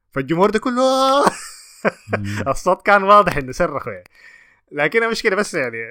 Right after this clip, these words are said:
Speaker 1: ط-، يعني كان، كان ماشي وكان حي-، حيطبخ ثلاثة تانيين يمشي يوصل الجول يعني، لكن ما أعرف، جو شوط عضلي وكده، الشوط انتهى، فما، ما كملت يعني. فالصوت كان واضح في الجمهور ده. لكن بعد الصفرات دي بيلينغهام قال: "يا مان خلاص".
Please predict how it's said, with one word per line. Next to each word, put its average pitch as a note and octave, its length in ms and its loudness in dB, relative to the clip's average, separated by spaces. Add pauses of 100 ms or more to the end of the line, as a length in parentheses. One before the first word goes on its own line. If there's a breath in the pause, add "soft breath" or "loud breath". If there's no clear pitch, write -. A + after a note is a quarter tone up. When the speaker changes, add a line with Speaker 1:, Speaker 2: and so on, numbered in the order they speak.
(280)
Speaker 1:
ط-، D#3+ 200 -10 (200)
يعني C3+ 180 -2
كان، A#3+ 240 0
كان A3+ 220 2
ماشي A3+ 360 2
وكان F#3 200 -2
حي-، A#2 320 -2
حيطبخ F3 360 -2
ثلاثة E3+ 320 2
تانيين D#3+ 340 -4
يمشي F#3+ 200 -10
يوصل C#3 460 -2
الجول C3+ 260 -2
يعني، G#2 200 -12
لكن D#3 200 -14
ما D3+ 100 -14
أعرف، B2+ 160 -6 (400)
جو C#3 180 -2
شوط C#3+ 220 -2
عضلي A#2+ 320 -2
وكده، G2 380 -14 (200)
الشوط C#3 240 -10
انتهى، C3+ 360 -4
فما، G#2 320 -12 (480)
ما B2 340 -8
كملت G#2 400 -12
يعني. F#2+ 200 -20
فالصوت C#3 640 -6
كان G3 160 0
واضح F3+ 220 -2
في - 80 -12
الجمهور A2 360 -10
ده. F#2 100 -18 (840 soft breath)
لكن C3+ 300 -4
بعد C4 180 2
الصفرات F#3+ 460 0
دي A3+ 140 -8
بيلينغهام D3 440 -4
قال: D#3+ 140 -2
"يا A2+ 160 -2
مان A#2 200 -10
خلاص". - 420 -14